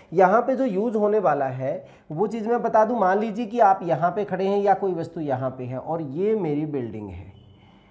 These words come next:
इस बिल्डिंग से हमें डिस्टेंस का पता है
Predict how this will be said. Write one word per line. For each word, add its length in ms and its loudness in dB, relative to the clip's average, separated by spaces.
इस 200 2
बिल्डिंग 340 0
से 120 0
हमें 380 0
डिस्टेंस 400 0
का 160 2
पता 320 0
है 380 -6